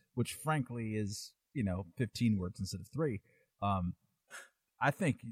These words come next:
I think people would be into that. Like, red light cameras are super unpopular the entire globe over, and especially the United States, because people understand that this is a way to fund the police that, uh, sucks and they don't like it,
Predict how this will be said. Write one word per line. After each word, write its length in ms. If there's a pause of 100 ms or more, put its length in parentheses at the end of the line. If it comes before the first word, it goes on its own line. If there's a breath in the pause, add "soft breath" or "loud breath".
I 40
think 200
people 220
would 60
be 80
into 100
that. 240
Like, 180
red 200
light 160
cameras 400
are 140
super 460
unpopular 540
the 160
entire 640 (400)
globe 480
over, 500
and 180
especially 360
the 60
United 200
States, 360 (220)
because 240
people 380
understand 600
that 140
this 200
is 200 (200)
a 100
way 320
to 160
fund 480
the 200
police 720 (320)
that, 340 (180)
uh, 360
sucks 600
and 140
they 60
don't 160
like 240
it, 100